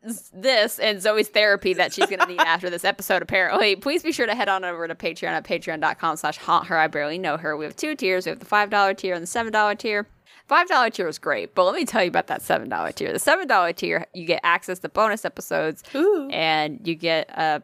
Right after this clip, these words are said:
Speaker 1: personal virtual high five from Zoe. And,
Speaker 2: Ah.
Speaker 1: uh, I will send you a sticker in the mail. It's a really nice sticker.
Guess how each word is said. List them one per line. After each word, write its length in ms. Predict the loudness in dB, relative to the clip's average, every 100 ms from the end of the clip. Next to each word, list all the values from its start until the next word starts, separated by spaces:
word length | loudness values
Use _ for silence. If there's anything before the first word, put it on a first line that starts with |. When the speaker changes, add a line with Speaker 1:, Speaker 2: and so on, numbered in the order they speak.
| _
Speaker 1:
personal 420 | -10 -10 -6 -6 -6
virtual 680 | -6 -8 -6 -4 -4 -4 _ _ _
high 120 | 0
five 220 | 2 0
from 100 | 0
Zoe. 400 | -4 -4 -4 -10 -4
And, 100 | 2
Speaker 2:
Ah. 240 | 2 2 -4 _ _ -10 -2
Speaker 1:
uh, 200 | 0 2
I 80 | 0
will 80 | 0
send 220 | -4 -2
you 80 | -2
a 40 |
sticker 460 | -2 -6 -4 -4 -6 _ _
in 100 | -8
the 60 | -6
mail. 240 | -6 -8 _ -20 _ _ -8
It's 60 |
a 60 | -2
really 140 | 0
nice 120 | 0 -2
sticker. 340 | -4 -4